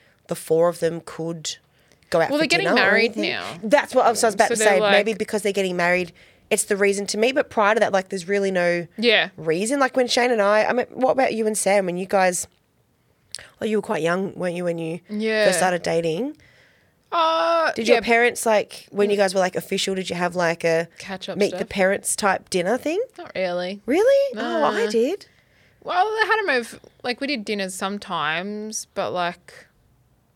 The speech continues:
Speaker 2: not, like, to meet them officially, just to, like, let's all hang out, get to know one another, but not like a, "Oh, now we have to meet the parents of the person you're dating."
Speaker 1: Okay. Yeah, fair enough.
Speaker 2: Um, but, yeah, we never really had anything like that.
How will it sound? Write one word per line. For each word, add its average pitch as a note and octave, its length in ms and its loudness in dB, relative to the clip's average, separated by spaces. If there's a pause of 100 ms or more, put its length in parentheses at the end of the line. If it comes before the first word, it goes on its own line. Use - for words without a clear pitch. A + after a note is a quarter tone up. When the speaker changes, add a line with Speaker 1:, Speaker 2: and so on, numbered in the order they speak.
Speaker 2:
not, G#3 260 -10 (320)
like, F#3 420 -12
to G3+ 120 -10
meet F#3 280 -4
them F3 140 -6
officially, F3+ 540 -10
just F#3 240 -16
to, F#3+ 80 -12
like, F3 240 -12
let's - 260 -12
all F3+ 100 -10
hang F3+ 280 -18
out, E3 260 -14 (120)
get F3 140 -14
to - 120 -16
know D#3+ 180 -12
one D3+ 140 -10
another, - 340 -14
but F#3+ 180 -14
not F#3 200 -10
like F3 320 -6
a, E3 200 -6 (460)
"Oh, F#3 220 -8
now D#3+ 200 -8
we F3+ 100 -6
have F3+ 260 -8
to F#3+ 100 -12
meet F#3 180 -8
the G3+ 60 -18
parents F#3+ 400 -8
of F3+ 60 -16
the - 80 -20
person G3 420 -8
you're F3 100 -10
dating." F#3+ 560 -4
Speaker 1:
Okay. A3 440 -4 (140)
Yeah, C4 180 -4
fair C#4+ 160 -6
enough. G3+ 340 -8
Speaker 2:
Um, F3 800 -8 (720)
but, F#3+ 280 -2 (1080)
yeah, A3+ 120 -12
we G3+ 80 -8
never A3+ 140 -10
really G3+ 140 -10
had F3 140 -14
anything D#3 300 -18
like - 160 -20
that. G3 240 -18